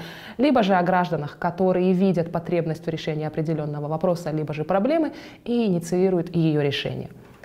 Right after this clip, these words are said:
И самое главное, последний неотъемлемый компонент публичной политики — это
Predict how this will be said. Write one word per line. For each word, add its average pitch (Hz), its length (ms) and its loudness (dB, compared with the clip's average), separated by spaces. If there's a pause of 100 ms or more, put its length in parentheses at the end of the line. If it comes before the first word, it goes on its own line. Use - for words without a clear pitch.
(140)
И 202 40 2
самое 320 300 4
главное, 262 300 4
последний 196 520 2
неотъемлемый 180 760 2
компонент 160 560 -2
публичной 165 500 0
политики — 233 560 0 (460)
это 220 400 2